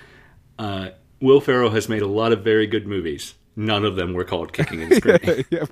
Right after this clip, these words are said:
Speaker 2: absolutely.
Speaker 1: Uh, but yeah, uh, we've also watched, uh, some really great movies. Uh, you know, from, from Adam Speakerman's suggested list, we went with, uh, uh,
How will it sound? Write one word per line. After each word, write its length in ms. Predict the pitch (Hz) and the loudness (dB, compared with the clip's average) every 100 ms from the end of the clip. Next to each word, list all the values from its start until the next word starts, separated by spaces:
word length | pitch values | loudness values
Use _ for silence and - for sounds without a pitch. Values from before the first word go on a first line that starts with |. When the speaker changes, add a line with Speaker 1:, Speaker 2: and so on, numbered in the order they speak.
| - | -10
Speaker 2:
absolutely. 720 | - 135 131 147 127 117 92 117 - - 233 - - - - - - - - - - - - - _ _ | -2 -2 -2 -4 -4 -6 -8 -12 -12 -18 -16 -14 -16 -20 -20 -20 -16 -12 -12 -16 -20 -20 -20 -20 _ _
Speaker 1:
Uh, 260 | 120 95 95 - _ - - - - - - - - | -14 -12 -12 -16 _ -20 -20 -20 -20 -20 -20 -20 -8
but 180 | 123 113 | -6 -4
yeah, 200 | 92 92 - - - | -8 -12 -18 -20 -10
uh, 200 | 123 113 107 | -4 -2 0
we've 160 | 120 | 0
also 260 | 143 - 123 | 0 0 -2
watched, 420 | 110 104 - - | -2 -6 -8 -8
uh, 180 | 101 104 | -8 -8
some 180 | - 101 | -8 -6
really 160 | 98 | -6
great 260 | 90 95 - | -2 -2 -4
movies. 400 | 90 76 73 - | -8 -12 -12 -12
Uh, 280 | 82 80 92 113 117 - _ _ - - | -12 -12 -16 -20 -20 -20 _ _ -20 -20
you 80 | |
know, 100 | - 117 - | -20 -20 -16
from, 400 | 95 92 95 - | -12 -10 -12 -18
from 240 | - 87 | -16 -14
Adam 240 | 92 101 92 | -6 -4 -4
Speakerman's 500 | - 113 110 98 92 | -4 -6 -4 -10 -10
suggested 580 | - 92 101 - 101 101 | -10 -8 -8 -8 -10 -6
list, 360 | 95 - - | -6 -8 -12
we 420 | 90 87 87 87 - | -10 -8 -8 -12 -14
went 320 | 92 87 85 | -16 -16 -18
with, 240 | 85 76 _ | -20 -20 _
uh, 240 | 80 78 76 _ _ _ _ _ _ _ | -20 -18 -20 _ _ _ _ _ _ _
uh, 60 | _ | _